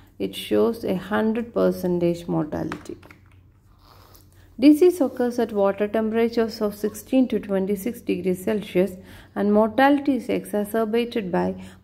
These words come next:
poor water quality, particularly low dissolved oxygen or high levels of unionized ammonia. Gills of affected fish are severely swollen and bloody.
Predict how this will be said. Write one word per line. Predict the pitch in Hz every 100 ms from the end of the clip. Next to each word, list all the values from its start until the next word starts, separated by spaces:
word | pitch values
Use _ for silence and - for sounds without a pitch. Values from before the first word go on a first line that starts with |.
| -
poor | 277 302
water | 214 170 175
quality, | 175 175 165 170 170 285 294 - - -
particularly | 254 247 277 190 165 165 175 - 208
low | 247 277
dissolved | 208 190 190 180 180
oxygen | 190 185 185 190 180 202 247 - - -
or | 202
high | 196 - 254 311
levels | 262 190 175 175 -
of | 180 -
unionized | - 220 247 208 185 185 185 185 185 -
ammonia. | 196 185 170 165 156 - - - _ - _ _ _ _ - - _ _ _ _ - - - - 226
Gills | 285 370 392 -
of | 277 269
affected | 226 - 214 - 208 202
fish | - 240 226
are | 220
severely | 214 262 254 269 277 269
swollen | 262 - 190 180 175
and | 175 170
bloody. | 175 208 180 -